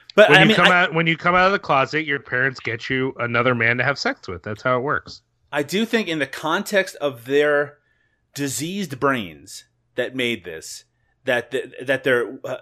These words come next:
Speaker 1: that they think that they are well-meaning in how they presented this. That they think, "Well, it's okay that we played into these awful stereotypes because in the end, our lead character, who we,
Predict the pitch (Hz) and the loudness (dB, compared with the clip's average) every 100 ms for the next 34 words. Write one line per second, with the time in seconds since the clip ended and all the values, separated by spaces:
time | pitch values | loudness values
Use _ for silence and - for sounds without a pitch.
0 | - - 160 160 180 180 185 156 131 143 | -14 -2 0 2 0 0 -4 -4 0 4
1 | 139 117 127 131 127 123 113 101 101 117 | 4 4 2 0 -2 -4 -6 -8 -10 -8
2 | 113 104 98 110 101 92 87 71 - _ | -8 -8 -10 -14 -14 -14 -16 -16 -18 _
3 | - 127 143 143 147 135 - - - 170 | -8 -2 0 0 -2 -4 -14 -20 0 6
4 | 175 185 175 165 - 202 202 185 180 160 | 8 6 2 -2 4 4 4 -2 0 0
5 | 139 131 _ _ - 143 139 151 139 135 | -2 -8 _ _ -4 -2 0 -2 -2 -2
6 | 135 - 156 147 143 139 127 123 123 131 | -6 -4 -2 0 -2 -4 -8 -6 -2 -4
7 | 120 - 135 127 - 113 110 - - _ | -4 -2 -2 -2 -2 -6 -6 -12 -20 _
8 | _ - 135 - 143 127 120 117 - - | _ -10 -8 0 2 4 2 0 -8 -8
9 | 147 135 139 214 165 143 127 110 123 226 | -6 -4 0 2 2 2 2 0 -4 -6
10 | - 117 98 - 113 123 117 113 | -6 -6 -6 -8 -8 -6 -6 -10